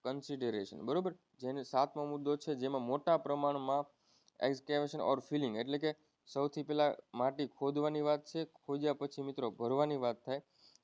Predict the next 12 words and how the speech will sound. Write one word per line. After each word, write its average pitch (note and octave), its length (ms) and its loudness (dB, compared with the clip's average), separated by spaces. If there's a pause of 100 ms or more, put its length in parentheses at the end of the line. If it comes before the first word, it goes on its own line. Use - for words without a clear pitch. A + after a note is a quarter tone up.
તો C3+ 100 0
મિત્રો C3+ 380 -4 (240)
પછી C3+ 220 -6
માટી C#3 480 2
જે D3 160 -2
છે D#3+ 100 -4
ઈ C#3 40 0
બેસે C3 460 2
છે. G2+ 220 -6 (220)
જેમ B2 180 -8
કે A#2+ 100 -4
આપણે C3+ 420 0